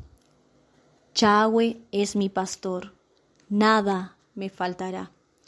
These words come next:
En lugares de verdes pastos me ha hecho morar. Él me ha nutrido por las aguas de reposo. Él ha restaurado mi alma.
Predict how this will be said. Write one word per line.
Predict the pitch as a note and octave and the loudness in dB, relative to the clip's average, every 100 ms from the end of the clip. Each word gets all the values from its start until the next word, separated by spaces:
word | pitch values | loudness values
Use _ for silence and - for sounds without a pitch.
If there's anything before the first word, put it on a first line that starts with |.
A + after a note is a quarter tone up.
| - - - _ _ | -20 -20 -20 _ _
En | G#3 | 2
lugares | G#3 G3 G#3+ A3 A3+ A3+ - | 4 6 6 6 2 0 -6
de | - G3 | -4 0
verdes | G3+ A3+ A3+ A3+ | 2 0 -2 -4
pastos | - A3 A3 A3 A3+ A3+ - _ | -6 -4 -4 -4 -6 -6 -8 _
me | G#3 G3+ | -2 0
ha | G3 F#3+ | 0 0
hecho | G3 G3 F#3 | 0 -2 -6
morar. | F3+ F3+ F3+ F3+ _ _ _ _ _ _ _ _ | -6 -6 -8 -12 _ _ _ _ _ _ _ _
Él | G#3 A3+ | 2 4
me | A3+ G#3+ | 4 2
ha | G#3+ | 2
nutrido | A3+ G3+ - A3 A#3 G#3+ G3 G3+ _ - | 0 -2 -2 0 2 2 -2 -4 _ -8
por | F#3+ | -2
las | G3 F#3+ - - | 0 0 -4 -2
aguas | G#3 G#3 G3 G3 | 0 2 0 0
de | F#3+ | -2
reposo. | F#3 F3+ F3+ F#3 - G3 _ _ _ _ _ _ | -2 -4 -4 -8 -8 -16 _ _ _ _ _ _
Él | G3+ G#3+ | 2 2
ha | |
restaurado | G#3 G3 - G3 F#3+ G3 F#3+ | 2 -2 -2 -2 0 0 0
mi | F#3 F#3 | -2 -2
alma. | G3 G3 F#3+ F#3+ | -2 -2 -4 -8